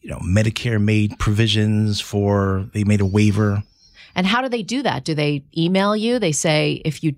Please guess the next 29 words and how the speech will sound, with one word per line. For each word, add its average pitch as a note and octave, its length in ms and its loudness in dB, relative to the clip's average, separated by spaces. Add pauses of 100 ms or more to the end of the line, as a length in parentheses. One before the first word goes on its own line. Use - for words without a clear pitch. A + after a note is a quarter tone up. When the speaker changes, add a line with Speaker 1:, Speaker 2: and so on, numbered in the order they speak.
Speaker 2:
if - 200 -4
you D3 100 0
do D#3+ 460 2
take A#3+ 420 -2
covid A#3 320 0
positive A#3 460 -2
patients, A#3 480 -4
we're G3 80 -2
gonna G#3 240 0
give G3+ 180 0
you A3 180 0
X G#3+ 220 -2
amount A3 220 2
of G#3+ 80 0
dollars"? A3+ 440 0
Speaker 1:
No, G#3+ 140 4
no, G#3 120 4
no, G3 120 2
no. F3 120 2
It D3 60 -2
doesn't, D3 260 -2
didn't E3 200 2
work A#2+ 220 -2
like - 160 -10
that. - 200 -12
Speaker 2:
Okay. G#3+ 300 -2
Speaker 1:
They A#3+ 60 2
just C#3+ 240 0
said, - 240 0